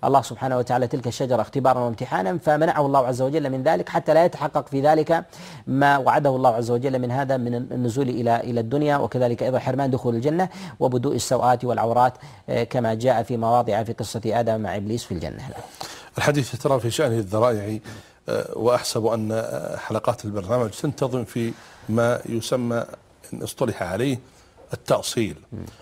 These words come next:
Speaker 2: الذرائع وأحكامها في الكتاب والسنة، هل لكم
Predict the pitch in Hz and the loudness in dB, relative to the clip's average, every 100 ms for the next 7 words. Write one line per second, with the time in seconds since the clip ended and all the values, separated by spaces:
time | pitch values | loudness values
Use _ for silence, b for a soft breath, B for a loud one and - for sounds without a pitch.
0 | B B B 123 113 143 170 151 135 - | B B B 0 4 4 4 2 -6 -8
1 | - 131 - - 147 127 110 110 - 135 | 0 0 0 0 0 0 -6 -10 -4 -2
2 | 120 98 - 127 123 107 b b b b | -2 -4 -4 -4 -4 -6 b b b b
3 | b 147 156 147 139 | b 2 2 2 -2